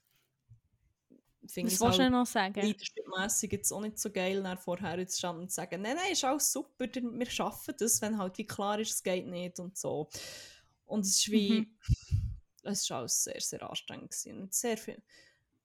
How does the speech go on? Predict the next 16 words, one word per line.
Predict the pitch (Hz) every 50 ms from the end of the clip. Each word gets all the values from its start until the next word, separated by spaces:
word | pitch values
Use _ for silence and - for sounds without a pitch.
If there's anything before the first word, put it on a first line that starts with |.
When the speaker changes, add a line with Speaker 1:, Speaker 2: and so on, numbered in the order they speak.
| _ _ _ _ - - - _ _ _ _ _ _ _ _ - 233 -
Speaker 1:
mit | 208 214 208 208 -
so | - 214
vielen | 202 - 208 202 208 190
guten | - 220 226 220 - 214
Leuten | 196 202
geschafft, | 202 - - 180 180 180 - 190
aber | 175 190
halt | 180 175 -
auch | 180
so | - - 190 175 170 165 - - _ _ _ _ _ _
teilweise | - 208 202 196 180 185 - -
wirklich | 180 175 175 - - - - - - - _ _ _ _ _ _ _ _ _ _ _ _ _ _ _ _ _ _ _ _ _ _
mit | 185 185 180 180 - - - -
sehr | - - - - - - 196 185 180 180 - -
anstrengenden | 165 170 180 - - - 180 180 175 175 170 185 170 165
Leuten | 175 175 -